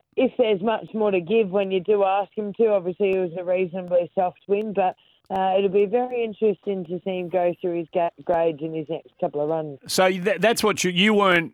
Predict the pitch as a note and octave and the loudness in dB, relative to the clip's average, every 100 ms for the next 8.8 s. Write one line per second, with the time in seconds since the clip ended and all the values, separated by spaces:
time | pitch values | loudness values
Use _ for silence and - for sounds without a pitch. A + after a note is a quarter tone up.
0 | - - F3+ F3 F3+ E3 D3 D3+ D#3 D#3+ | -8 0 4 6 6 6 4 4 4 4
1 | C#3 D3+ D3+ D3 C#3+ D3+ D#3 D#3+ D3 C#3+ | 4 4 6 4 2 4 4 4 2 0
2 | C3+ D3 - D3 C3+ C#3 C3+ C#3 C#3+ D#3 | 0 0 0 0 0 -2 -2 2 4 4
3 | D3 C#3 - D#3+ D3 C#3+ C3+ C#3+ C#3 B2+ | 2 0 0 2 4 2 2 2 2 2
4 | C#3+ - B2+ G#2 D3+ C#3+ C3+ C#3 - - | -2 -4 -4 2 4 4 2 0 -2 -10
5 | - - _ - D3 D#3 C#3 D#3 D3 C3 | -20 -20 _ 0 2 2 2 2 2 2
6 | B2+ D#3 D#3 - _ - F3 D#3+ D#3 D3+ | 2 2 2 -4 _ -2 2 2 4 4
7 | E3+ D#3+ D#3+ D3 D#3 D3 E3+ F#3+ D#3 - | 4 2 2 2 0 2 2 2 0 0
8 | D#3 D3 D3 C3+ E3 D#3 E3 E3+ | 2 0 -2 -10 -4 -4 -2 -4